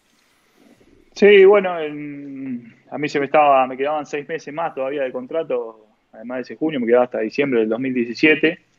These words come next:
y yo, como te digo, ya estaba en un proceso de que ya necesitaba un cambio, no, no por rendimiento ni por nada, sino que yo lo, lo necesitaba, necesitaba ver, probar otras cosas, irme a algún otro lado,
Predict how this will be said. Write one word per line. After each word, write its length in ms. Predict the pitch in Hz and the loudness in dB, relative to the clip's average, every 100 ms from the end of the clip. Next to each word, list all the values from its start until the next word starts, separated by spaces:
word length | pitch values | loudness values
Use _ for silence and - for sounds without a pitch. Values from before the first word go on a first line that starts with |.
| _ - - _ | _ -20 -20 _
y 120 | 165 | -6
yo, 200 | - 139 | 2 4
como 220 | 131 127 | 4 2
te 60 | 123 | 2
digo, 160 | 143 135 | 2 0
ya 140 | 120 | -4
estaba 320 | - 147 143 | -2 0 0
en 80 | 143 | -4
un 220 | 143 143 | -8 -12
proceso 460 | 135 143 165 143 143 | -8 -6 -4 -4 -4
de 100 | 131 | -2
que 120 | 131 | -4
ya 500 | 147 139 131 123 123 | -2 -2 0 -2 -6
necesitaba 600 | 120 120 123 - 117 139 | -10 -12 -12 -10 -4 -2
un 100 | 135 | -2
cambio, 480 | 131 139 113 104 95 | 0 0 0 -6 -8
no, 260 | - 139 147 | -10 -10 -12
no 240 | 156 175 170 | -8 -4 0
por 140 | 160 | 0
rendimiento 600 | 147 139 156 185 175 151 | 0 -6 -10 -8 -4 -4
ni 120 | 139 | -2
por 160 | 127 135 | -4 -4
nada, 260 | 147 165 | -2 -2
sino 260 | - 139 143 | -2 -4 -4
que 160 | 135 120 | -2 -2
yo 300 | - 151 127 | 2 2 2
lo, 220 | 113 107 | -2 -8
lo 340 | 113 110 110 | -10 -14 -12
necesitaba, 680 | 107 110 107 101 143 120 104 | -12 -10 -8 2 4 6 2
necesitaba 600 | 101 110 110 123 113 107 104 | -2 -6 2 2 4 0 -4
ver, 260 | 110 107 | -6 -8
probar 380 | - 107 110 117 | -12 -8 -4 -4
otras 180 | 110 104 | -4 -4
cosas, 400 | 139 131 - 113 | 0 0 -2 -10
irme 180 | 117 110 | -10 -12
a 60 | |
algún 240 | 107 113 113 | -12 -12 -10
otro 180 | 117 | -6
lado, 460 | 117 127 120 110 104 | 2 4 4 0 -6